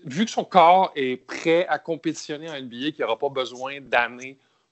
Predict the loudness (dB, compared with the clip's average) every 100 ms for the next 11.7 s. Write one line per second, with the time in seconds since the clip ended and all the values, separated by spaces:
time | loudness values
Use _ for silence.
0 | _ 0 0 0 -4 -10 -6 -4 -4 -6
1 | -8 -10 -10 -8 -6 -4 -6 -6 -6 2
2 | 4 4 0 -4 0 2 2 0 -2 -2
3 | -4 -4 -4 -4 -2 -4 -2 -2 -2 -2
4 | -2 -4 -2 -4 -4 -2 0 4 4 4
5 | -8 -20 -20 -4 0 2 0 0 4 6
6 | 6 4 -2 -2 0 -2 -2 -4 -2 -2
7 | -2 0 0 0 0 0 -2 0 0 -2
8 | -6 -8 -2 -2 -2 0 2 0 -4 -8
9 | -8 -4 -4 -4 -8 -10 -10 -12 -20 _
10 | -2 4 4 6 2 2 0 0 -2 -4
11 | -4 -4 -6 -10 -8 -8